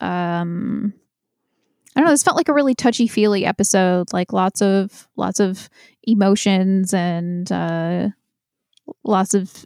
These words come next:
seeing behind the, the helmet, like, figuratively for Din Djarin. So I feel like the next one, he's really gonna be the tough guy, and we're not gonna get a lot of, like, cute little Baby Yoda moments, maybe.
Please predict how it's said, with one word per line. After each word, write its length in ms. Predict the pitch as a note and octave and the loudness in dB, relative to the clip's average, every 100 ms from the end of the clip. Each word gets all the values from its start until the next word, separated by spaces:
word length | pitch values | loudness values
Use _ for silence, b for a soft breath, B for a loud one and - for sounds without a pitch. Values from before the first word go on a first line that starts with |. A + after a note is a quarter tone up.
| - | -6
seeing 340 | - A3+ G3+ | 0 2 4
behind 460 | G3 G3+ F#3 F3+ F#3 | 2 0 0 0 -2
the, 340 | F3+ F3 F3+ | -2 -2 -2
the 120 | F#3 F#3 | -4 -2
helmet, 580 | F#3+ F#3 F#3 F3+ F3+ - _ _ _ | 0 0 0 0 -4 -8 _ _ _
like, 180 | G3+ F3 | -6 -6
figuratively 920 | - F#3 F3+ F3+ F3+ F3+ F3+ F3+ F3+ G3 b b b b | -4 -2 0 0 0 -2 -2 -2 -2 -4 b b b b
for 120 | - | -4
Din 220 | G3 F3+ | 0 0
Djarin. 440 | F3+ F3 F3 F3 F3 | 0 0 0 0 0
So 80 | F#3+ | 0
I 40 | |
feel 160 | G3 A#3 | 2 2
like 80 | |
the 80 | A3+ | 2
next 200 | G3 G3+ | 0 0
one, 140 | G3 G3 | -2 0
he's 180 | G3 | 0
really 200 | - F3+ | 0 0
gonna 140 | F3 F3 | 0 -2
be 100 | F3 | -2
the 120 | - | -4
tough 220 | - - - | -8 -10 -8
guy, 280 | D#3+ D#3+ | -8 -6
and 320 | - - A3+ G#3+ | -6 -6 -6 -6
we're 100 | G3 | -6
not 120 | E3+ | -6
gonna 140 | F#3+ | -8
get 120 | F3 F3 | -6 -4
a 60 | |
lot 320 | F3 E3+ F3+ | -4 -4 -6
of, 160 | G#3 - | -8 -10
like, 340 | - - - _ _ _ _ _ _ _ _ _ _ _ | -10 -12 -16 _ _ _ _ _ _ _ _ _ _ _
cute 240 | - G#3+ B3+ | -4 -4 -2
little 140 | F#3 | -6
Baby 320 | E3+ F#3 F3+ | -4 -4 -4
Yoda 240 | F3 E3+ F3 | -4 -4 -6
moments, 500 | E3 E3 F3+ F#3 - | -6 -6 -8 -8 -8
maybe. 400 | G3 G3 G3+ | -8 -8 -8